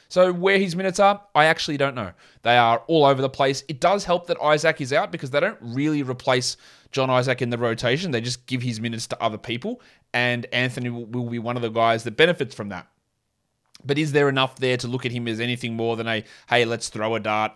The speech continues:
and maybe get some points and threes out of him"? That's sort of where I think he is. I also wanna watch Paolo Banchero. Not that his role is changing, not that his minutes are changing, but can we have one game in, m-, more than one game in two months where the shots go in?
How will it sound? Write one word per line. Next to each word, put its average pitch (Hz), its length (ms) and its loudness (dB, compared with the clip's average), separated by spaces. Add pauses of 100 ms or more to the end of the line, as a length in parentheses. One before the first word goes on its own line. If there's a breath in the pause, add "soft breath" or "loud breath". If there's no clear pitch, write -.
and 107 500 -4
maybe 110 280 -6
get 107 160 -8
some 104 120 -8
points 107 280 -8
and 101 120 -10
threes 104 280 -6
out 90 100 -6
of 87 60 -10
him"? 92 80 -12
That's 110 180 -6
sort 117 160 -4
of 104 80 -6
where 104 140 -2
I 101 40 -2
think 101 200 -10
he 107 160 -6
is. 90 220 -10 (440 soft breath)
I 170 60 8
also 233 260 4
wanna 156 220 4
watch 147 240 2
Paolo 135 240 2
Banchero. 107 440 -4
Not 135 200 -6
that 165 100 -2
his 117 140 -4
role 127 260 2
is 143 100 -2
changing, 147 440 -6
not 104 140 -10
that 95 80 -12
his 95 120 -12
minutes 131 300 -4
are 135 40 -6
changing, 143 480 -2 (600 soft breath)
but 160 100 -4
can 175 60 -4
we 214 60 2
have 139 180 -2
one 139 180 2
game 143 220 2
in, 139 160 -4 (100)
m-, 131 300 -4
more 135 180 0
than 143 140 0
one 139 160 -2
game 131 180 -2
in 131 80 -6
two 131 140 -8
months 131 280 -8
where 123 220 0
the 123 80 -4
shots 127 280 -6
go 120 160 -2
in? 202 120 -4